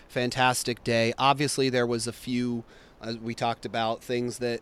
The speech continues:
that didn't go right. And I, I ended up talking to, uh, my mother about it maybe a day or two later, and her thought, and I said this to you, and, uh, I said it to you and Jake while the three of us were hanging out, and I don't know if I conveyed it properly, and I don't know if I'll convey it properly now,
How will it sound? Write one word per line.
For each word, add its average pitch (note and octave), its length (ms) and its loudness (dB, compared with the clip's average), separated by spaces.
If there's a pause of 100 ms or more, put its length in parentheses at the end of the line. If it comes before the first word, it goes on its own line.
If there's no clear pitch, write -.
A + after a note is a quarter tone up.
that A#2+ 200 -6
didn't B2+ 260 -6
go A#2+ 180 -4
right. A#2+ 300 0
And B2 80 -8
I, C3+ 200 2
I C#3+ 160 2
ended A3 200 2
up D#3+ 100 0
talking C3+ 440 -2
to, A#2 480 -2
uh, G#2+ 260 -6
my A2 140 -6
mother A#2+ 360 0
about A2 320 -4
it G#2 120 -8
maybe G#2+ 200 -10
a G#2+ 60 -10
day A2+ 260 -4
or A2+ 80 -4
two A2 220 -8
later, A2 380 -6
and A2+ 200 -10
her G3+ 320 2
thought, G#2+ 440 -8 (440)
and C3+ 120 -4
I E3+ 60 2
said G#3 260 0
this E3+ 220 -2
to - 120 -6
you, C3+ 240 -2
and, B2+ 120 -4
uh, B2 200 -6
I A#2+ 80 -4
said C3 160 -4
it B2 80 -8
to C3+ 80 -8
you C3+ 200 0
and A#2+ 180 -2
Jake B2 260 -2
while A2+ 240 -6
the A2+ 120 -12
three A#2 200 -8
of A2+ 100 -6
us A2+ 140 -8
were A2 100 -12
hanging A2+ 320 -6
out, A2 180 -8
and A2+ 80 -10
I A#2+ 60 -4
don't C#3+ 260 0
know C#3 120 0
if B2 100 -4
I A#2+ 100 -2
conveyed A#2 500 -8
it - 100 -14
properly, A#2 420 -6
and A2+ 80 -8
I A2+ 60 -6
don't A#2+ 160 -4
know A#2 100 -6
if A2+ 100 -8
I'll A2+ 120 -6
convey A2+ 360 -8
it A2 120 -12
properly A2+ 480 -6
now, A2 360 -8